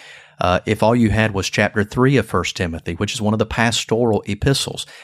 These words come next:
and I know a lot of folks that are listening to this, they'll want to turn to the book of Acts or maybe a different Pauline epistle and note some woman who's serving in a various capacity, but those are descriptive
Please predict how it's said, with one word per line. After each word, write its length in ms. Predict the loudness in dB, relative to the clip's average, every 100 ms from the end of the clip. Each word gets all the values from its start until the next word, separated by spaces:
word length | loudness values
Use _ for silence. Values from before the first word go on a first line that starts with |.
| -20 -2
and 100 | 2
I 40 |
know 120 | 4
a 40 | 4
lot 180 | 4 0
of 80 |
folks 220 | 0 0 0
that 80 |
are 80 | 0
listening 480 | 2 0 0 -2 -4
to 120 | -6
this, 320 | -4 -2 -2
they'll 200 | -2 0
want 160 | 0 0
to 60 | 0
turn 200 | 0 0
to 60 |
the 80 | 0
book 180 | -2 -2
of 100 | -4 -2
Acts 440 | 0 2 0 -2
or 80 | -4
maybe 320 | -2 -2 -2
a 40 | -4
different 360 | -4 -4 -6
Pauline 380 | 0 0 2 0
epistle 440 | -2 -4 -2 -2 -2
and 120 | -6 -10 -20 -6
note 220 | 0 2
some 200 | 2 0
woman 280 | 0 0 0
who's 180 | -2 -4
serving 340 | 0 0 0 -2
in 60 |
a 60 | -4
various 300 | -2 -4 -4
capacity, 640 | -4 -2 -2 -6 -8 -10 -12 -20 -6
but 120 | -2 2
those 180 | 4
are 80 | 4
descriptive 680 | 2 2 0 -2 -4 -12 -12